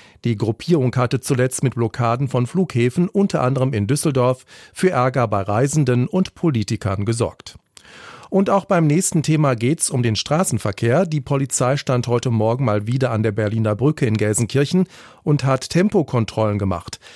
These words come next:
Und selbst die Beamten staunten bei einer jungen Autofahrerin nicht schlecht. Die fünfundzwanzigjährige Gelsenkirchnerin war auf der Kurt-Schumacher-Straße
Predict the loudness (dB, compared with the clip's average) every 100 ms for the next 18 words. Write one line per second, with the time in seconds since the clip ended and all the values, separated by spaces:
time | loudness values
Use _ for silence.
0 | -18 -2 2 4 2 0 -2 0 2 0
1 | 0 0 2 2 2 2 2 2 2 2
2 | 4 2 2 0 -2 -4 -2 0 0 2
3 | 2 2 0 -2 -4 -6 -16 -18 -14 -6
4 | -2 0 2 0 0 0 2 2 0 2
5 | 0 2 0 0 -2 -2 0 0 2 0
6 | 0 -2 -2 -4 -2 -6 -2 0 0 0
7 | -2 -2 -2 0 0